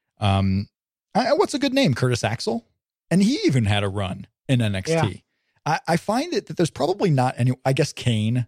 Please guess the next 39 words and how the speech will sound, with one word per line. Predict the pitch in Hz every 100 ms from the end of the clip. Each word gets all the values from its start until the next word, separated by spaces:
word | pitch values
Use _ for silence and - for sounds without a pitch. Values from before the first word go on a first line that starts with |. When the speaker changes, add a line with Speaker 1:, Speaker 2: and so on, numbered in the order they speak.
| _
Speaker 1:
you | 113
know, | 107 98 95
the | 101
Big | 104 110 104
Show, | - 113 104 107
guys | 110 104
like | 101 95 -
that, | 95 95 98
if | -
they | 107
were | 101
actually | 101 - 107 101 -
in | 120 113 120 120 _ -
N | 113 104
X | 98 -
T | 113 113
for | 117
an | 98
extended | 98 - 120 104 98
run, | 98 101 113 131 _ _ -
those | 135 151 147
would | 123
be | 123
the | 120
guys | 107 110 117 110
you |
probably | - 104 104
can't | - 104 101
do | 101 104
it. | 107 _ _ _ _ _ -
But | -
other | 180 349
than | 185
that, | 113 240 147
there's | 127 160
almost | 226 147 120
no | 110 147
other | 113
name | 92 92 135 131 104